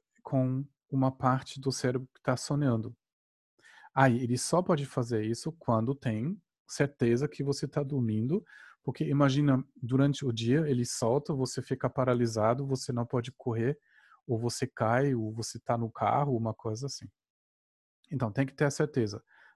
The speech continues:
Aí, vem o sinal, né, de se virar, solta essas drogas que vão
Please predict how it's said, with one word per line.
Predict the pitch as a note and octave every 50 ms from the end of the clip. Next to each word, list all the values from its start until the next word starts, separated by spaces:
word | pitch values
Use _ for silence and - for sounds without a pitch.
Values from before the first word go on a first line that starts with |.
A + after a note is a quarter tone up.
| _ -
Aí, | - A#2 A2 G2+ F#2+ - _ _ _ _ -
vem | A2+ A#2 C3 D3+ D#3+
o | C#3+
sinal, | B2 - - B2+ G#2+ B2 F#3+ C4+ C#4 _ _ _ _ _ _ _ _ _ _ _ _ _ _ _ -
né, | B2 C3 C#3
de | C3 B2 A#2
se | - - - A#2 G#2+
virar, | G#2+ A2 G#2+ A2+ C#3 G3+ C4+ - _ _ _ _ _ _ _ _ _ _ _ _ _ _ _ _ _ _ _ _ _ _ _ _ _ _
solta | - - - - - D3+ C#3 D3+ D#3 D#3 - D3+ C#3 - - _ _ _ _ _ _ _ -
essas | - C3 B2 - - A2+ -
drogas | - - A2 A2 A2 B2+ D3+ E3 F3 -
que | - - B2+
vão | A#2 A#2+ A#2 A#2+ A#2 A#2